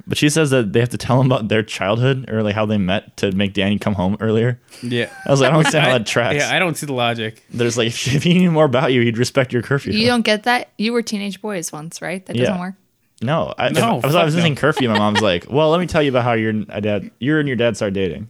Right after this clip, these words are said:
Speaker 1: I'm like, "Okay."
Speaker 2: I wouldn't give a fuck. <laughs>
Speaker 1: <laughs> I was like, I was like, "You know what? I wanna come home for more of these stories. Let's, let's start coming home early. I'll be home at seven." It's like, let's do three hours a
Speaker 2: If they,
Speaker 1: night.
Speaker 2: if they start, if I started hearing stories like that, I'd fucking be out later.
Speaker 1: Never come home.
Speaker 2: Yeah.
Speaker 1: Go to therapy. That's what you need the extra hour
Speaker 2: Exactly,
Speaker 1: for.
Speaker 2: yeah.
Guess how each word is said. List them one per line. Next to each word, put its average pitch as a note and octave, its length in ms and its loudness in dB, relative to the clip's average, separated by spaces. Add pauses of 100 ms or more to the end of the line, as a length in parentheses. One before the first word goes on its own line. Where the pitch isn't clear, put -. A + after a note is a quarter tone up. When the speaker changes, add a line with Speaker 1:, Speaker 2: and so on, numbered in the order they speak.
(100)
Speaker 1:
I'm A2 60 -10
like, G2+ 180 -8 (240)
"Okay." B2 240 -2 (580)
Speaker 2:
I C3+ 80 -2
wouldn't F3+ 160 0
give D#3 100 2
a C#3 40 0
fuck. E3 320 -6
<laughs> - 0 -
Speaker 1:
<laughs> - 360 -6
I D3 100 4
was C#3+ 160 0
like, D3+ 760 -2
I - 40 0
was D3 120 4
like, D3+ 80 2
"You D#3 80 0
know F3+ 80 2
what? F3+ 180 2
I F3 60 2
wanna F3+ 140 2
come F3 100 0
home D#3 160 2
for C#3+ 80 -8
more C3 160 2
of A#2+ 80 4
these G2+ 120 2
stories. G2+ 380 2
Let's, C3+ 340 -2
let's F3+ 140 2
start D#3+ 200 0
coming D3+ 120 4
home D3 140 4
early. C3+ 220 6
I'll F#2+ 80 2
be C3 60 2
home C#3 120 4
at G#2 80 -4
seven." B2 400 0 (180)
It's - 140 -4
like, A#2+ 120 -2 (160)
let's - 140 -4
do C#3 80 2
three B2+ 220 0
hours C3 80 4
a C#3 60 4
Speaker 2:
If B2+ 60 -2
they, B2+ 60 0
Speaker 1:
night. C3+ 240 0
Speaker 2:
if C3 80 -12
they D3 80 -4
start, D#3 240 -2
if C#3 120 -6
I D#3 80 -2
started E3+ 260 0
hearing D#3+ 180 0
stories D#3+ 320 -2
like C3 120 -4
that, A#2+ 140 0
I'd B2+ 140 -4
fucking B2+ 360 -8 (180)
be C3 120 -2
out B2 120 -4
later. C3 240 -2
Speaker 1:
Never A2 220 0
come A#2 120 0
home. G#2 300 0
Speaker 2:
Yeah. C3 220 -2 (200)
Speaker 1:
Go B2 100 2
to A#2 60 2
therapy. C3+ 380 0
That's A2 240 -4
what B2 60 -2
you - 60 -2
need A2 100 0
the G2+ 40 2
extra G#2 260 -2
hour G#2+ 120 0
Speaker 2:
Exactly, C#3+ 380 0
Speaker 1:
for. C3+ 40 0
Speaker 2:
yeah. B2 200 -4